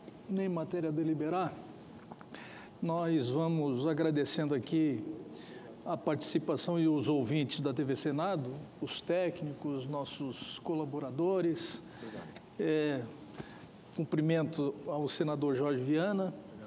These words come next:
Speaker 2: Obrigado.
Speaker 1: e vamos encerrando a sessão de hoje. Vossa Excelência, é,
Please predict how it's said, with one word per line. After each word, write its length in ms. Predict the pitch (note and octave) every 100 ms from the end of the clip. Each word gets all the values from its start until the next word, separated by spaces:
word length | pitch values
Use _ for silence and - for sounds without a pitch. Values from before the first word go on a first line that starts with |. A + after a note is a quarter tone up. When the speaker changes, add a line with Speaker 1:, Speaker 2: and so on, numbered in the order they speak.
| - -
Speaker 2:
Obrigado. 200 | - G3
Speaker 1:
e 40 | F#3
vamos 360 | D3+ F3 E3 D#3
encerrando 640 | E3+ F3+ C#3 E3 D3 C#3+ - -
a 100 | D#3
sessão 340 | E3 C#3 E3
de 100 | C#3+
hoje. 340 | C3 A2+ - - - - - - -
Vossa 220 | D3 C#3
Excelência, 800 | - D3+ D3 D#3 - E3 D3+ B2+ - - - - - - - - -
é, 440 | D#3+ D#3 C3+ C3